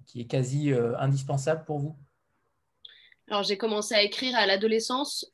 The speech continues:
Speaker 2: euh, exactement comme vous l'avez dit, c'est-à-dire que moi, je, je pense qu'aujourd'hui encore, euh, je le dis souvent en interview, mais j'ai du mal à parler, j'aime pas beaucoup, euh,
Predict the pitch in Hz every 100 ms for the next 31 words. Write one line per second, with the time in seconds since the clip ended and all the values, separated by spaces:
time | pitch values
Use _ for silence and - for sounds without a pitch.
0 | 196 196 190 190 185 190 208 196 214 214
1 | 226 220 220 214 208 202 214 220 277 208
2 | 196 208 - 202 196 202 202 190 202 196
3 | _ - - - - - 262 269 247 226
4 | 233 240 269 262 233 208 196 214 196 -
5 | 226 233 277 240 226 220 220 247 202 196
6 | 196 208 202 214 214 208 247 214 202 196
7 | 202 - 226 202 190 190 190